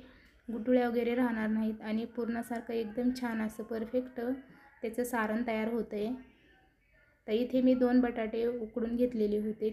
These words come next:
ते सर्व टाकलेले आहेत. त्यानंतर अर्धी वाटी ताजा वाटाणा, तेही मी उकडून घेतलेला आहे. आता हे स-,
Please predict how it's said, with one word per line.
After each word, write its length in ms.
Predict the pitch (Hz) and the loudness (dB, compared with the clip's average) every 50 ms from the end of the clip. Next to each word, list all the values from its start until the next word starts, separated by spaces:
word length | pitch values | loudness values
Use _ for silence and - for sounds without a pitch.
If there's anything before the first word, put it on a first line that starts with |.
| 220 | -2
ते 140 | 240 233 233 | -4 -4 -4
सर्व 340 | 220 226 254 240 240 240 233 | -4 -2 -2 0 0 0 -2
टाकलेले 460 | 240 233 220 208 214 214 208 208 202 | -2 -4 -6 -6 -4 -4 -4 -4 -4
आहेत. 220 | 202 196 208 226 240 - - - - _ - - _ _ - | -4 -6 -6 -8 -8 -10 -14 -20 -20 _ -20 -20 _ _ -4
त्यानंतर 500 | 233 226 233 233 233 233 247 247 247 240 | -2 0 0 0 2 0 0 0 0 0
अर्धी 260 | 226 226 220 214 247 | 0 0 2 4 4
वाटी 400 | 240 233 226 220 - 233 233 240 240 233 - - _ _ _ _ - | 4 4 2 -2 -4 -4 -4 -4 -6 -8 -12 -20 _ _ _ _ -6
ताजा 320 | 226 220 220 220 214 240 | -2 -2 0 0 0 0
वाटाणा, 460 | 233 233 214 220 214 208 214 214 226 247 254 - - - - _ _ _ _ _ _ _ _ _ - | 0 -2 -2 -4 -4 -4 -2 -2 -4 -4 -6 -10 -18 -20 -20 _ _ _ _ _ _ _ _ _ -6
तेही 260 | 240 233 233 233 254 254 | -4 -2 2 4 4 6
मी 120 | 254 247 240 | 6 4 2
उकडून 340 | 233 233 - 226 226 233 | 2 -2 -4 -4 0 2
घेतलेला 380 | 240 262 254 247 214 202 202 196 | 4 4 4 2 0 -4 -4 -4
आहे. 300 | 196 202 196 214 220 240 233 - | -8 -8 -8 -8 -10 -10 -10 -10
आता 180 | 190 185 185 214 | -10 -8 -6 -4
हे 260 | 214 208 240 240 254 254 | -4 0 2 2 2 2
स-, 100 | 254 | 0